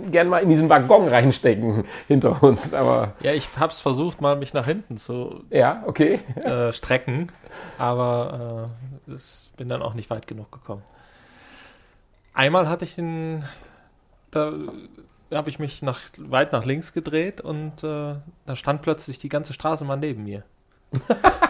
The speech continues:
Speaker 2: Ich saß
Speaker 1: Auch
Speaker 2: also
Speaker 1: schön.
Speaker 2: außerhalb der Straßenbahn.
Speaker 1: Du bist ausgestiegen.
Speaker 2: <laughs> Genau. Aber, äh, ja, in der Szenerie war ich noch an derselben Stelle, aber die Straßenbahn ist halt irgendwie verrutscht.
Speaker 1: <laughs> Sehr
Speaker 2: So,
Speaker 1: schön.
Speaker 2: keine Ahnung.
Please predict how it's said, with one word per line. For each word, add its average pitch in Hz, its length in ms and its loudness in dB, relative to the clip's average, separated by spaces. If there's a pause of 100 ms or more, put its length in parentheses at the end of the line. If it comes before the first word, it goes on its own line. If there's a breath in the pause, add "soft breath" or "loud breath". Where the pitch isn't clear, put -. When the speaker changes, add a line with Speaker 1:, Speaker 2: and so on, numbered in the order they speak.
(440 loud breath)
Speaker 2:
Ich - 80 -16
saß - 200 8
Speaker 1:
Auch - 40 4
Speaker 2:
also 127 160 6
Speaker 1:
schön. - 80 6
Speaker 2:
außerhalb 135 400 6
der 113 120 2
Straßenbahn. 110 460 -2
Speaker 1:
Du - 180 -14
bist 131 140 4
ausgestiegen. 147 640 4 (200)
Speaker 2:
<laughs> - 240 -10
Genau. 151 560 0 (960 loud breath)
Aber, 123 720 2
äh, 123 40 -6
ja, 107 260 -4 (160)
in 135 120 -2
der 131 80 4
Szenerie 131 400 4
war 151 100 6
ich 135 100 0
noch 131 100 -2
an 127 80 -2
derselben 123 340 2
Stelle, 135 260 -2
aber 123 120 -2
die 123 60 -8
Straßenbahn 120 500 -4
ist - 140 -14
halt 117 120 -10
irgendwie 107 240 -8
verrutscht. - 500 -10 (360)
Speaker 1:
<laughs> - 360 -4
Sehr 107 140 -2
Speaker 2:
So, 127 140 0
Speaker 1:
schön. - 160 -2 (160)
Speaker 2:
keine 147 260 2
Ahnung. 117 320 2